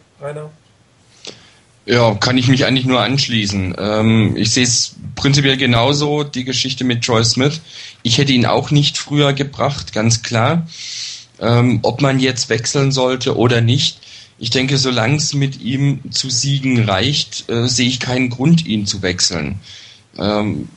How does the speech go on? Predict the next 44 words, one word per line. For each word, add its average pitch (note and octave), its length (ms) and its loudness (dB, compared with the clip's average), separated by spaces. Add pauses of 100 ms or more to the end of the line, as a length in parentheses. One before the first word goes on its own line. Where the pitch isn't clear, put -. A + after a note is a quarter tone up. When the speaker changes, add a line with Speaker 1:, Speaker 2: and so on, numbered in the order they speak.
Speaker 2:
wenn A#2+ 320 2
das C3+ 240 4
mal B2 300 2
so A#2+ 280 0
aussehen B2+ 600 -2
sollte, A#2+ 420 0
dass - 580 -2
auf-, - 220 -8
vielleicht B2 360 0
auch - 120 -2
aufgrund C3 480 -4
seiner A#2+ 340 2
Fehler C#3+ 440 -2
eine A2+ 260 0
Niederlage G#2+ 640 0
da F#2 240 -2
ist, D#2 320 -6 (520)
äh, F#2+ 100 -4 (120)
dann G#2+ 140 -2
kann A2+ 160 0
man B2 120 4
ja A#2 80 4
immer A#2 180 2
noch B2 160 0
drüber G#2+ 320 -2
reden, F#2 260 -2
ob F#2 160 -6
man G2+ 160 2
ihn F#2 240 -2
wechselt, G2 380 -2
entweder G2+ 400 0
während G#2+ 320 2
des A2+ 80 2
Spiels A2 380 -2
oder G2+ 200 -2
nach G2+ 300 0
dem F#2+ 200 -2
Spiel. E2 380 -6 (400)
Aber G#2+ 140 0
solange A2 440 2
die B2 140 -2
Siege B2 380 0
da G#2+ 300 0
sind, D3+ 480 0